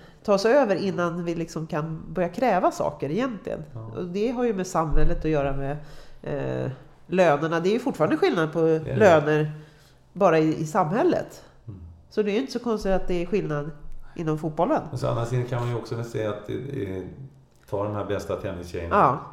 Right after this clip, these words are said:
Speaker 2: friidrottarna.
Speaker 1: Mm.
Speaker 2: Jag menar, de,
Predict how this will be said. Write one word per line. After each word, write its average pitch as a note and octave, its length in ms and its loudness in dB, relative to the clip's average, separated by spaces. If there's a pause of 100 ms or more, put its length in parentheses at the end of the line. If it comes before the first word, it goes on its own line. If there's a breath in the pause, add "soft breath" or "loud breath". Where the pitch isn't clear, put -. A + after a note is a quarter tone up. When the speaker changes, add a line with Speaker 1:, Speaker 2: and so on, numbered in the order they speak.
(220)
Speaker 2:
friidrottarna. F#2+ 1000 -6 (220)
Speaker 1:
Mm. A3+ 320 -8 (100)
Speaker 2:
Jag A2 140 -8
menar, G2+ 200 -4
de, - 60 -4